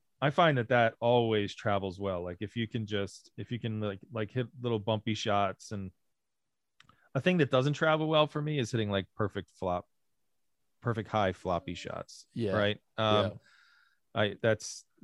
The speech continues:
Speaker 1: that can depend on the grass and if it rained, and there's so many variables that go into whether, like, I'm gonna be able to really pinch the ball.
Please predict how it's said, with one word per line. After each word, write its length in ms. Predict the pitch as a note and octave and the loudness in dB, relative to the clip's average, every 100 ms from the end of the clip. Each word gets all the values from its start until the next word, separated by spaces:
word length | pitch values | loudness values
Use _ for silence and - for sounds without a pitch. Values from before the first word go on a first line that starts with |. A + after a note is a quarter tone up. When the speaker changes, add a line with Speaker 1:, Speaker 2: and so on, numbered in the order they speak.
| - | -2
Speaker 1:
that 180 | A#2 - | -2 0
can 100 | A#2+ | -2
depend 360 | A2 A#2+ G#2+ | 0 0 0
on 160 | G2+ F2+ | 0 -2
the 80 | F2 | -4
grass 720 | A2+ A#2 A2+ A2 G#2 - - - - | 2 4 6 4 2 -2 -10 -10 -6
and 640 | F#2+ F2+ F2 F2 F2 F2 - | -4 -2 -4 -6 -8 -10 -10
if 140 | - F#2+ | -8 -6
it 100 | F2+ | 0
rained, 600 | A#2 B2 B2 A#2+ A2 F#2+ | 4 4 4 0 -2 -4
and 140 | F2+ | -4
there's 160 | F2+ - | -8 -4
so 200 | A#2+ A2+ | -2 0
many 200 | G#2 F#2+ | -2 -2
variables 500 | F#2+ G2 G2 F#2+ F2 | 0 0 0 -4 -6
that 100 | F#2+ | -6
go 200 | G2 F#2+ | -4 -4
into 140 | F#2 | -4
whether, 280 | F#2+ F#2 F#2 | -2 -2 0
like, 220 | F2+ F2 | -2 -4
I'm 120 | F#2+ | -6
gonna 140 | F#2 F#2 | -4 -6
be 120 | F#2 | -4
able 120 | F2+ | -6
to 60 | F2 | -4
really 220 | F2 E2+ | -6 -6
pinch 360 | - A2 G#2 - | -4 -4 -4 -6
the 60 | |
ball. 320 | A#2+ D3 D3+ | -2 0 0